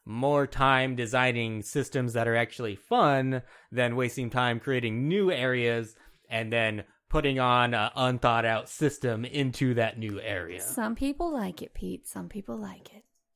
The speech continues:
Speaker 1: Some people like it, but everyone loves Fat Cat. There are so many Fat Cat items in the game now.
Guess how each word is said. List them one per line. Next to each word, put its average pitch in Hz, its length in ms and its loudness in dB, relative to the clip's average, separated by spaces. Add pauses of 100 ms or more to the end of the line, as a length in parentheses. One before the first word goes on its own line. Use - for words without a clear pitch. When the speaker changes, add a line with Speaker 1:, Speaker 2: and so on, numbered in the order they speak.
(1700)
Speaker 1:
Some 165 280 0
people 160 220 2
like 151 220 6
it, 139 200 -2
but 139 220 2
everyone 170 500 6
loves 120 260 2
Fat 196 320 2
Cat. 113 300 -2 (100)
There 143 200 -2
are 139 160 0
so 285 380 6
many 202 300 2
Fat - 360 0
Cat 165 280 2
items 135 420 0
in 139 160 -2
the 127 80 -2
game 110 360 -4
now. 87 300 -10